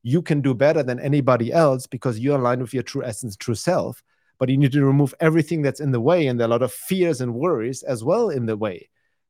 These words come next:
th-, that, you know, and, and that's where the Matrix tags into. They feed you fears. "Oh, this, oh, take this pill, you know, so you don't feel anything anymore, make you feel better. Or let us, in, mommy, daddy, government take care of you. Don't worry, you don't have to worry about anything anymore,"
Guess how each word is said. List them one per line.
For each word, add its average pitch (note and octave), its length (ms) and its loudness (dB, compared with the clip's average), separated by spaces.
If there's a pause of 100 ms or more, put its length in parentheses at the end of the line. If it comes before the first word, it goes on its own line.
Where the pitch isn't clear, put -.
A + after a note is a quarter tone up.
(140)
th-, - 120 -14 (100)
that, A#2+ 180 -2 (200)
you C3+ 100 -6
know, A#2 200 -2
and, C3 160 -6
and C#3 180 0
that's F3 240 4
where E3 100 2
the D3+ 80 4
Matrix C#3 300 0
tags D3+ 320 0
into. G3 240 -2
They B2+ 200 0
feed A#3+ 320 -4
you C3 80 0
fears. A#2 280 -6
"Oh, D3+ 140 2
this, C#3+ 240 0
oh, E3+ 100 2
take D#3+ 300 -4
this F3+ 220 -2
pill, A#2 440 -2
you C3 120 -8
know, C#3 180 -2
so D#3 140 -4
you D3 60 0
don't D3 200 0
feel E3 220 0
anything C#3 360 -2
anymore, A#2+ 280 -2
make C3 200 -4
you C3 80 -4
feel E3 280 0
better. A#2 340 0 (340)
Or D3 120 2
let E3+ 160 0
us, D#3 260 -2
in, D#3 320 -6
mommy, D#3 400 2
daddy, D3 320 4
government C#3+ 480 4
take C3+ 220 -4
care B2+ 200 0
of A2+ 160 -4
you. A#2 260 -4
Don't C3+ 200 -4
worry, C#3 260 0
you C3 120 -4
don't B2+ 180 -6
have C3 160 -8
to A#2+ 100 -12
worry B2+ 220 -2
about B2 240 -2
anything C3+ 380 -2
anymore," A2 420 -6